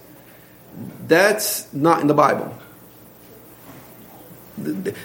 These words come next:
the idea of "let go and let God" is not in the Bible. Maybe if we changed a little bit and said, "Let go and let God and do whatever the Bible tells you," that would be more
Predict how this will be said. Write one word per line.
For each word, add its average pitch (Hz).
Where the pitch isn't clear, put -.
the 151
idea 170
of 165
"let 175
go 180
and 180
let 151
God" 165
is 123
not 175
in 160
the 156
Bible. 151
Maybe 202
if 185
we 170
changed 196
a 180
little 180
bit 185
and 170
said, 165
"Let 156
go 208
and 202
let 175
God 190
and 175
do 185
whatever 185
the 185
Bible 175
tells 208
you," 170
that 156
would 185
be 180
more 160